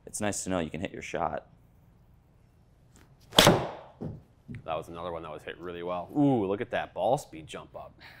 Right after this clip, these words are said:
Speaker 1: <laughs>
Speaker 2: Went after that one. Look at that.
Speaker 1: Yeah, no, that's,
Speaker 2: There it is. There's
Speaker 1: uh,
Speaker 2: the baby fade. I mean,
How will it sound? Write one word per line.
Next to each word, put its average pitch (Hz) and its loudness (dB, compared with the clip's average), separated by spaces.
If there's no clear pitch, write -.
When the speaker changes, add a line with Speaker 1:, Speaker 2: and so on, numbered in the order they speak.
Speaker 1:
<laughs> - -12
Speaker 2:
Went 113 -2
after 143 4
that 135 10
one. 95 0
Look 123 -4
at - -14
that. 98 4
Speaker 1:
Yeah, 80 6
no, 87 -6
that's, 85 6
Speaker 2:
There 165 8
it 269 12
is. - 4
There's - 6
Speaker 1:
uh, - 4
Speaker 2:
the 185 2
baby 196 4
fade. 208 -2
I - -2
mean, 123 -2